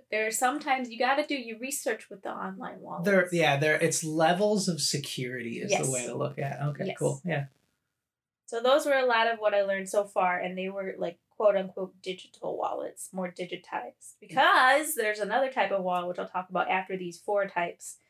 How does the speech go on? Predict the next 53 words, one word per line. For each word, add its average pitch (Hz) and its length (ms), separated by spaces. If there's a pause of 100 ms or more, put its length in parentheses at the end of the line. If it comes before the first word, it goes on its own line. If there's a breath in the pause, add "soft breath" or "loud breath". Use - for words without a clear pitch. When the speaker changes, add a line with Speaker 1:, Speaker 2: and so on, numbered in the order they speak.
(360)
Speaker 1:
that 190 160
is 170 300
another 190 320
way 185 180
of 185 120
storing 180 460
it 165 120
that 170 220
is 180 240
not 175 260 (140)
Speaker 2:
I 135 80
think 131 200
I, 208 120
Speaker 1:
digital, 196 340
Speaker 2:
I - 60
think - 100
Speaker 1:
that 175 240
Speaker 2:
I 185 60
know 180 160
Speaker 1:
is 175 80
Speaker 2:
what - 40
this 131 220
is. 151 240
Speaker 1:
one 147 100
Speaker 2:
If - 100
Speaker 1:
of 185 120
the 202 120
Speaker 2:
it's 202 100
not 226 220
Speaker 1:
most 214 160
Speaker 2:
digital. 170 760
Speaker 1:
secure. 269 800 (140)
Speaker 2:
Mm-hmm. 143 520
Speaker 1:
Okay, 185 360 (140)
cool. 170 240 (120)
Very 175 260
good. 165 280
So, - 400 (200)
which 240 300
of 381 140
these 302 240
four 175 320
would 185 160
you 226 100
like 185 180
to 196 100
discuss 190 500
first? - 400
Desktop, 196 520
mobile, 190 540
web, - 300
or 247 140
hardware? 277 760